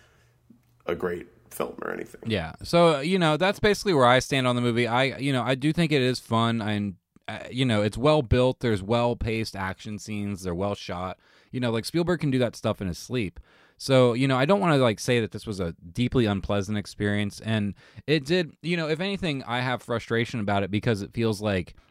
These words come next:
Speaker 2: it's such a rich world that, like, could have done a lot with. And I, it, my frustration is just that I wish he had taken a few more steps, like,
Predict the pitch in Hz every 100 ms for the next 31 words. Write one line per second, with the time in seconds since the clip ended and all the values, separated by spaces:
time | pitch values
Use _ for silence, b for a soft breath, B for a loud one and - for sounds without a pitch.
0 | - 117 - 151 117 92 110 - - _
1 | 95 101 160 113 85 92 - 101 95 87
2 | - 143 113 101 85 104 95 90 82 98
3 | 98 110 107 90 101 95 107 113 110 110
4 | 113 131 123 131 - 131 127 113 101 101
5 | 101 87 - b b 107 107 120 - 120
6 | 95 123 117 101 - 120 120 110 98 -
7 | 101 92 - - 95 87